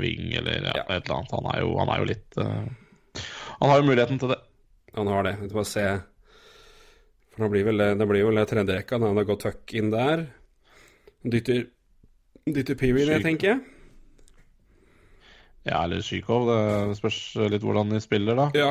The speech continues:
Speaker 2: det spørs om, altså, hvis de kjører inn Eakin og, og Tuck på hver sin ving der, så har du Tuck, Stastny, P-, eh, Eakin på tredje rekka. Det er
Speaker 1: Ja.
Speaker 2: greit, ass.
Speaker 1: Ja, det blir bra, det, altså.
Speaker 2: Det går
Speaker 1: Ja, for,
Speaker 2: helt
Speaker 1: for
Speaker 2: fint.
Speaker 1: Eakin er bra,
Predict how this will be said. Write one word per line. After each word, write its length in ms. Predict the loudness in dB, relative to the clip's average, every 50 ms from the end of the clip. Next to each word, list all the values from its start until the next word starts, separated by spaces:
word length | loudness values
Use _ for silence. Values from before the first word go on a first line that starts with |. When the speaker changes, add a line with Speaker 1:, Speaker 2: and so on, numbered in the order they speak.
| -2 -4
Speaker 2:
det 140 | -6 -6 -6
spørs 220 | -6 -6 -4 -2 -2
om, 80 | 0
altså, 160 | 0 0 0 -2
hvis 160 | -2 -2 -2
de 80 | -2
kjører 240 | -2 0 0 2 2 0
inn 120 | 0 -2
Eakin 320 | -4 -6 -8 -4 -4 -2 0
og, 440 | 0 0 0 0 0 -2 -2 -4 -4
og 160 | -4 -6 -6 -6
Tuck 220 | -8 -10 -10 -8
på 80 | -8 -6
hver 160 | -6 -4 -6
sin 160 | -6 -4 -4
ving 160 | -2 -2 -2 -2
der, 140 | -2 -4 -4
så 140 | -4 -4 -4
har 80 | -4 -4
du 60 | -4
Tuck, 400 | -4 -6 -10 -12 -12 -16 -20 -18
Stastny, 540 | -18 -14 -10 -10 -10 -8 -6 -4 -4 -4 -4 -6 -10 -18 -20 -20 -20 _ _ -8
P-, 140 | -8 -6 -6
eh, 640 | -4 -4 -4 -4 -4 -4 -6 -8 -8 -6 -6 -6 -6 -8 _ _ -20 -20 -20 -20 -20 -20 -20 -20 -20 -20 -20 -20 -20 -20 -16 -8 -2
Eakin 360 | -2 -2 0 2 0 2 0 0
på 80 | 0
tredje 180 | 2 2 2 2
rekka. 220 | 0 -2 -4 -6 -8 -6
Det 120 | -4 -4 -2
er 160 | -2 -4 -6
Speaker 1:
Ja. 160 | -8 -8 -8 -6
Speaker 2:
greit, 400 | -6 -4 -4 -4 -4 -6 -6 -4
ass. 320 | -4 -4 -4 -6 -12 -14 -18 _
Speaker 1:
Ja, 160 | -16 -10 -8 -6
det 460 | -6 -8 -8 -14 -18 -20 -18 -12 -12
blir 120 | -12 -12 -8
bra, 160 | -2 0 0 2 2 2
det, 60 | 0 0
altså. 300 | -2 -2 -4 -8 -8 -10 -12 -14 -18 -18 -20 -20 -20 -18 -12
Speaker 2:
Det 140 | -10 -8 -4
går 180 | -2 -2 0 0
Speaker 1:
Ja, 60 | 0
for, 100 | 0 2
Speaker 2:
helt 100 | 2 2 2
Speaker 1:
for 60 | 2 2
Speaker 2:
fint. 100 | 0 0 -2
Speaker 1:
Eakin 180 | 0 0 2
er 100 | 2 0
bra, 260 | 0 0 0 2 4